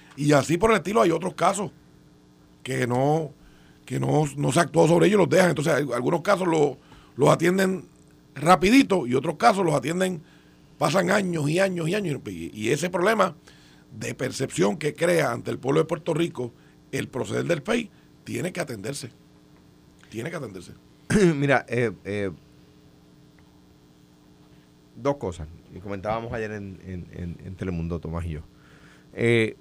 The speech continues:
Speaker 2: pues surge evidencia nueva. Pues al fei le llegó evidencia distinta a la que tenía Justicia en aquel momento. La, la dis-, la, <clears throat>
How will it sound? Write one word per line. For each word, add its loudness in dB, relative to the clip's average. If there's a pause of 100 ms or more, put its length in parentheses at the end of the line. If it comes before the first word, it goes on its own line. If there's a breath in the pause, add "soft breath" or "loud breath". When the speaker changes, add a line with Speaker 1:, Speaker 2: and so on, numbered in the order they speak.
(240)
Speaker 2:
pues -8
surge 0
evidencia 0
nueva. 0
Pues -6
al -4
fei -4
le -2
llegó -2
evidencia -4
distinta -4
a -8
la -4
que -6
tenía -6
Justicia -6
en -6
aquel -8
momento. -10 (580 loud breath)
La, 2
la 4
dis-, -2
la, 2 (120)
<clears throat> 4